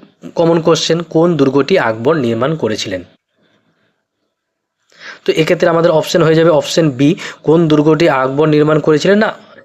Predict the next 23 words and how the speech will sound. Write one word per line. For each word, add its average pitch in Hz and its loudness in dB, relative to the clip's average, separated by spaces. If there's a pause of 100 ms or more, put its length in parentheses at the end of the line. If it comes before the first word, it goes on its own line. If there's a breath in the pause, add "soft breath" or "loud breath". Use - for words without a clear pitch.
(100)
আহ, - -6
আগ্রা 147 0
দুর্গ। 143 0 (300 loud breath)
আচ্ছা, - -6 (120)
কিন্তু 196 0
যদি 185 0
বলি 170 2 (200 loud breath)
যে 147 -2
উত্তরপ্রদেশের 170 -2 (140)
আগ্রা 170 2
শহর, 160 2 (2000 soft breath)
আগ্রা 156 0
যে 170 0
শহরটা 180 0
আছে, 131 -4 (300 loud breath)
সেই 202 2
শহরের 196 2
প্রতিষ্ঠাতা 180 -2
কে? 180 0 (100)
সেখানে 175 0
কিন্তু 180 2
আর, 151 0
আহ, - -10